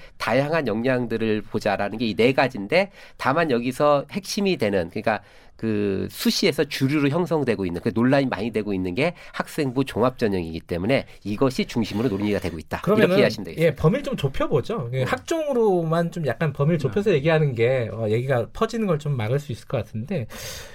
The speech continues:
Speaker 2: 어, 이종배 대표께서
Speaker 3: 예.
Speaker 2: 수시, 그러니까 수시 중에 이제 학생부 종합전형이 어떤 부분이 불공정하다고 보시는 거예요?
Speaker 3: 그 이제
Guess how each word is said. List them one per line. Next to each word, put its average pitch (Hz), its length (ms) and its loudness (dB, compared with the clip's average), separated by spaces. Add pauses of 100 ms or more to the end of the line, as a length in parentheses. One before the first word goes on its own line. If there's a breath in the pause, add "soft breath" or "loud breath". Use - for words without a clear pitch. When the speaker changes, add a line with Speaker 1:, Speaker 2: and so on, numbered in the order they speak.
(140)
Speaker 2:
어, 151 640 2 (560 loud breath)
이종배 277 280 0
대표께서 180 720 2
Speaker 3:
예. 95 100 -12 (260)
Speaker 2:
수시, - 380 -6
그러니까 131 280 -2
수시 285 300 -6
중에 196 340 2
이제 139 80 -2
학생부 262 320 -4
종합전형이 143 880 0
어떤 349 460 4
부분이 277 640 0
불공정하다고 165 720 2
보시는 98 300 -6
거예요? - 220 -6 (880 soft breath)
Speaker 3:
그 135 400 -6
이제 107 340 -6